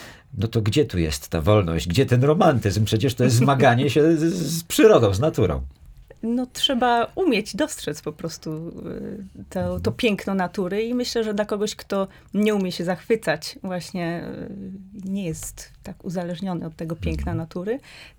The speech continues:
Speaker 2: to będzie znacznie trudniejsze niż, niż dla nas, mimo że to oczywiście są bardzo trudne i wymagające wyprawy.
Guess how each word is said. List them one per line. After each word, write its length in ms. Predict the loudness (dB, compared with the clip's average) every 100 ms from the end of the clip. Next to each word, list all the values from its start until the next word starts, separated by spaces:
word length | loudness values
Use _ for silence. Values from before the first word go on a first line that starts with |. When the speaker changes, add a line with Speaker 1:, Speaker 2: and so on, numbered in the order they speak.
| -2
Speaker 2:
to 140 | -2
będzie 640 | 0 -2 -2 -4 -4 -4 -6
znacznie 360 | -6 -8 -8 -12
trudniejsze 640 | -10 -6 -4 -4 -8 -8
niż, 440 | -8 -8 -12 -14 -8
niż 200 | -4 -2
dla 180 | -2 -4
nas, 280 | -4 -8 -10
mimo 220 | -10 -10
że 80 | -10
to 140 | -10
oczywiście 440 | -8 -8 -10 -10
są 160 | -8 -6
bardzo 300 | -6 -6 -10
trudne 340 | -12 -10 -6
i 40 | -6
wymagające 640 | -4 -4 -4 -4 -6 -10
wyprawy. 460 | -18 -14 -12 -12